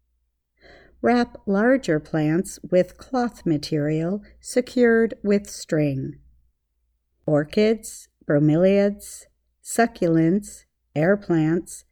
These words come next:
and other tree-dwelling plants can be tied into place with fishing line. Place special garden cloth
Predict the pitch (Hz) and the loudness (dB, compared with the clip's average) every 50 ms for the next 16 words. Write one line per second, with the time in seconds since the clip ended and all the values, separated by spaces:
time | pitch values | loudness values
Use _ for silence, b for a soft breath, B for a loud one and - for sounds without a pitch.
0 | _ _ _ _ 180 175 175 175 165 - - 208 220 226 226 220 208 202 202 - | _ _ _ _ 0 0 2 0 0 0 0 0 0 2 2 2 2 2 0 -2
1 | - - - - - - 269 277 277 - - 170 156 156 156 151 143 151 143 147 | -4 -10 -14 -14 -6 -2 2 2 2 2 2 0 0 2 2 0 0 0 -2 -2
2 | - 165 151 147 156 170 208 - - - - - b b b b b b b b | -4 -4 -4 -2 -2 -2 -2 -4 -6 -12 -18 -20 b b b b b b b b
3 | - 226 220 208 196 214 208 202 208 - 214 214 220 214 214 208 220 - - 208 | -2 2 4 4 6 4 4 2 0 -2 0 0 2 2 0 0 -2 0 0 2
4 | 208 202 226 220 208 - 277 269 247 180 147 151 170 - - - - _ _ _ | 2 2 0 -2 -2 -2 -2 0 0 0 0 -2 -4 -6 -10 -16 -20 _ _ _
5 | 190 190 185 - - 196 180 165 - - 156 156 151 151 147 147 143 139 139 143 | 0 0 0 0 0 0 0 2 2 0 0 2 2 0 0 -2 -4 -6 -6 -8
6 | 143 143 - - - _ _ _ _ _ _ _ _ _ _ _ _ _ _ _ | -10 -10 -14 -18 -20 _ _ _ _ _ _ _ _ _ _ _ _ _ _ _
7 | _ _ _ _ _ _ _ - - 160 156 151 143 143 - - - - - 196 | _ _ _ _ _ _ _ -4 0 2 2 2 2 0 -4 -8 -8 -2 0 2
8 | 196 190 - - 180 165 160 156 - - - 165 160 165 165 160 151 160 156 - | 2 2 0 -2 -2 0 0 -2 -2 0 0 2 2 2 2 2 2 2 0 0
9 | - - 156 151 156 165 190 - - | -4 -4 -4 -2 -2 -4 -4 -6 -10